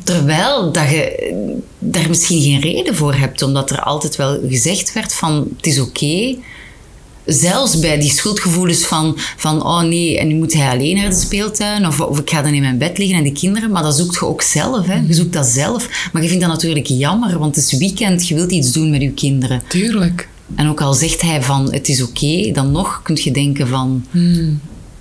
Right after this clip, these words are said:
Speaker 1: maar
Speaker 2: Ja.
Speaker 1: je, het is, ja, je voelt je gewoon. En ik denk dat dat,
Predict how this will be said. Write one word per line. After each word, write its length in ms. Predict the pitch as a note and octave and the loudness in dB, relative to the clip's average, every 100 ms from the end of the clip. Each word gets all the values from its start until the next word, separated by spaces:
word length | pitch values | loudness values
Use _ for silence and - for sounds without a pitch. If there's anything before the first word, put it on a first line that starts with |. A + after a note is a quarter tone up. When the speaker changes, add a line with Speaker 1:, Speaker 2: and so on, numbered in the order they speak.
| - - - - - - | -20 -20 -20 -20 -10 0
Speaker 1:
maar 120 | D3 | 2
Speaker 2:
Ja. 60 | - | 4
Speaker 1:
je, 60 | B2+ - | 2 0
het 100 | - | -2
is, 200 | D3+ - - | 0 0 0
ja, 480 | C3 D#3 F#3 C#3+ C#3 - - | 0 2 0 0 -2 -10 -18
je 80 | - | -6
voelt 400 | C3 B2 E3 F3 | -2 0 0 0
je 100 | D3+ | 0
gewoon. 560 | C#3 C3 C#3 C#3 C#3 C3+ - - - - - - | 2 2 2 4 2 0 -6 -8 -8 -14 -12 -2
En 60 | |
ik 100 | C#3 | 0
denk 140 | C3 D3 | 2 0
dat 160 | D3 | 0
dat, 100 | D3 | 0